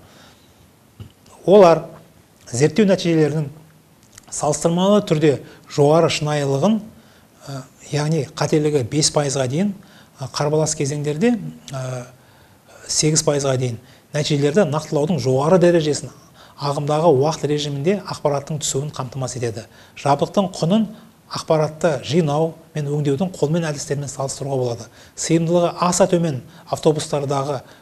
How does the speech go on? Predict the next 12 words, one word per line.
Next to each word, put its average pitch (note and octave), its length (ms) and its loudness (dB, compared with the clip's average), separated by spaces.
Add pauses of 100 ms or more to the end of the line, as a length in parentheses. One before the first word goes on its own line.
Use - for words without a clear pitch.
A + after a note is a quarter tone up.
(120)
жолаушылар D3 500 0
ағынын C3+ 260 -4
тексеру C3 380 -2
үшін G#3 260 -2
зерттеудің C3+ 540 -2 (280)
кестелік D3+ 460 -4
әдісін F3+ 360 -4 (120)
қолданған B2+ 480 -4
жөн. A2 160 -6 (3750)
Осымен D3 460 -4 (460)
лекциямыз B2 560 -2
аяқталды. C#3+ 580 -2